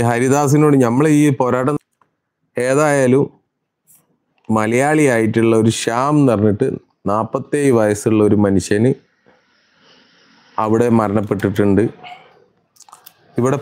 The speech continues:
പല ആളുകളും, പത്മലത, അനീഷ് ജോയിൻ്റെ അച്ഛന്, പല മലയാളികളും ഞങ്ങൾ മുന്നേ പറഞ്ഞ മാതിരി തന്നെ അവിടെ മരണപ്പെട്ടിട്ടുണ്ട്.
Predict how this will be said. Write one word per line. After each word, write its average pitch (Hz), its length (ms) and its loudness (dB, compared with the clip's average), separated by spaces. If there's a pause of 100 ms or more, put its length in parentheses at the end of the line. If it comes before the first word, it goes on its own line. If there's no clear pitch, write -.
പല 135 160 0 (180)
ആളുകളും, 127 460 2 (2250)
പത്മലത, 117 520 -2 (1700)
അനീഷ് 113 460 0
ജോയിൻ്റെ 117 600 2
അച്ഛന്, 120 420 -4 (2000)
പല 131 300 -2
മലയാളികളും 123 800 0 (1900)
ഞങ്ങൾ 107 280 0 (120)
മുന്നേ 113 200 4 (100)
പറഞ്ഞ 113 240 -2 (100)
മാതിരി 104 280 0
തന്നെ 110 220 0
അവിടെ 101 240 0
മരണപ്പെട്ടിട്ടുണ്ട്. 98 840 -2